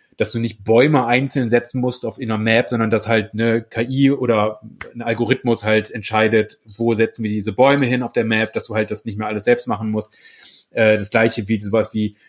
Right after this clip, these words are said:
äh, Bild-K Is halt teilweise jetzt schon für Artwork-Inspirationen benutzt wird oder halt auch Chat G P T genutzt wird, um zumindest sowas wie Geschichten, erste Ideen von Geschichten zu entwickeln und solche Sachen.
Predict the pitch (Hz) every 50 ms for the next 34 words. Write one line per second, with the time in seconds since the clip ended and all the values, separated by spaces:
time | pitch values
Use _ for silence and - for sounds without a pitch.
0 | _ _ _ _ _ _ - - 113 107 107 104 110 107 - 131 135 139 - -
1 | 120 120 120 127 120 - 117 110 107 107 - 113 110 101 110 107 101 110 110 110
2 | 107 - - 101 107 117 - 113 117 131 131 110 117 117 110 107 113 101 - -
3 | 120 110 107 - - 110 107 107 101 104 104 104 101 - - - 98 101 101 98
4 | 101 98 - 117 107 107 104 95 107 104 107 107 104 - - 107 107 - 101 101
5 | 101 101 - 113 107 101 110 104 107 101 - 107 107 107 113 104 101 104 110 110
6 | 110 107 101 - 110 98 107 104 - 110 98 107 - - 127 117 - - - 110
7 | 107 107 107 110 - - 127 117 117 - - 120 117 110 104 127 120 123 123 -
8 | 120 113 110 - 151 151 151 - 123 - - 127 117 101 120 - - 113 110 104
9 | 101 110 104 101 107 104 104 - 113 104